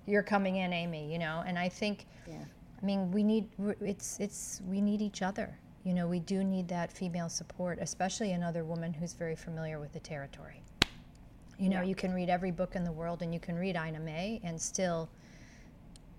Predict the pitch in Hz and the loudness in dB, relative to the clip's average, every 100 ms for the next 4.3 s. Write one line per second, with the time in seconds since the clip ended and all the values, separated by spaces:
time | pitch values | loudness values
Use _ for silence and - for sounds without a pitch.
0 | - - - - 196 - 196 180 175 175 | -18 -18 -14 0 0 4 4 6 6 4
1 | 180 214 226 247 233 214 190 180 - 165 | 6 4 2 -2 -2 2 2 2 0 -4
2 | 165 - 180 175 175 165 - - 170 151 | -4 -4 -2 0 0 0 -4 -8 -6 -6
3 | - 214 - - - - - - 208 165 | -8 -10 -12 -12 -14 -18 -20 -12 -6 -2
4 | 156 156 - | 0 0 -2